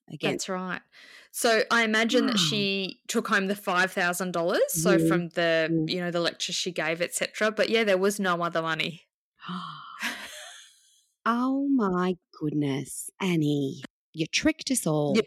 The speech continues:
Speaker 2: trick-, <laughs> you trickster.
Speaker 1: You little trickster, but I love it.
Speaker 2: I know, amazing. And you
Speaker 1: So
Speaker 2: should
Speaker 1: good.
Speaker 2: see, I'll put up on the gram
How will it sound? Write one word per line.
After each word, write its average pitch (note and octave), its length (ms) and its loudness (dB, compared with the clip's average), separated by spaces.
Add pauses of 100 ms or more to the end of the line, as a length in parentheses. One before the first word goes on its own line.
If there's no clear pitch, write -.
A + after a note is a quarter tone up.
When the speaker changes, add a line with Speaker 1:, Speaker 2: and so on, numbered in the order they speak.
Speaker 2:
trick-, - 520 0
<laughs> - 180 -6
you G3+ 140 0
trickster. D#4+ 480 -4 (520)
Speaker 1:
You E3+ 180 -14
little F3+ 220 -6
trickster, - 580 -2 (400)
but G3 160 0
I G#3+ 440 2
love E3 460 -4
it. - 320 -10 (760)
Speaker 2:
I F4+ 100 4
know, E4+ 320 6
amazing. E4 580 4 (280)
And A#3 140 4
you A3+ 80 4
Speaker 1:
So - 120 2
Speaker 2:
should B3+ 100 2
Speaker 1:
good. - 40 -4
Speaker 2:
see, A#3 420 6
I'll G3+ 200 4
put A3+ 200 0
up A3+ 180 2
on G#3 220 2
the G#3 40 4
gram F3+ 560 4